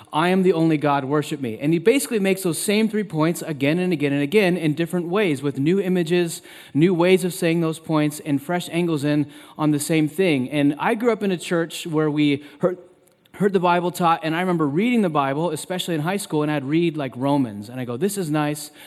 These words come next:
because Paul is saying what he means." And then I would read, uh, the, the poets, and I would say, "I wish they all could just be more like Paul and say what they mean. What is with all this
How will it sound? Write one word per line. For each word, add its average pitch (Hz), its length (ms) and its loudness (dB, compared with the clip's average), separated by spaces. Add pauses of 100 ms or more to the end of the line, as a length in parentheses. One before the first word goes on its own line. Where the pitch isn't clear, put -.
(100)
because 127 260 -6
Paul 139 340 -4
is 123 120 -8
saying 147 540 -4 (220)
what 127 160 -8
he 127 140 -2
means." 120 420 -4
And 120 160 -2
then 147 60 0
I 156 100 0
would 165 160 -2
read, 156 360 0 (200)
uh, 135 140 -2
the, 131 140 -4 (180)
the 143 100 -2
poets, 160 580 0
and 151 120 -8
I 139 60 -2
would 135 100 -6
say, 135 320 -2 (160)
"I 127 80 -6
wish 180 320 0
they 175 160 0
all 151 200 0
could 147 140 -4
just 139 200 -6
be 143 140 0
more 135 200 0
like 123 300 -8
Paul 123 480 -2
and 127 160 -6
say 143 260 -4
what 135 200 -6
they 131 120 -4
mean. 123 260 -2
What 139 140 -2
is 196 100 -2
with 180 120 -2
all 170 200 0
this 160 220 -4